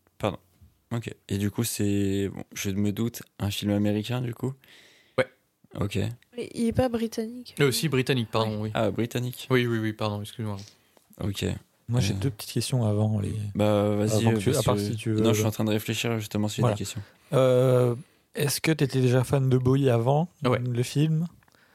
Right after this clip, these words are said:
Speaker 4: Est-ce que tu penses que ça joue ?
Speaker 2: Euh... Non, je pense pas. Il y avait, euh,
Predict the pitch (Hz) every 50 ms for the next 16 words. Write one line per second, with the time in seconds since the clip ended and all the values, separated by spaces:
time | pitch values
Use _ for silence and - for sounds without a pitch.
0 | _ - _ _ - - 117 110 - 131 - - 135 131 123 - - 123 120 117
1 | - 120 117 113 113 113 120 139 190 - - - _ _ _ _ _ _ _ _
2 | _ _ _ _ _ _ _ _ _ _ _ _ _ _ _ _ _ _ _ _
3 | _ _ _ _ _ _ 120 113 110 110 _ _ - 123 117 113 113 117 113 117
4 | 113 113 113 107 - - - - - - - 190 - _ _ _ - 139 147 185
5 | 214 226 - - 190 170 - 202 208 208 185 139 127 123 117 117 120 120 120 117
6 | 113 113 110 110 107 107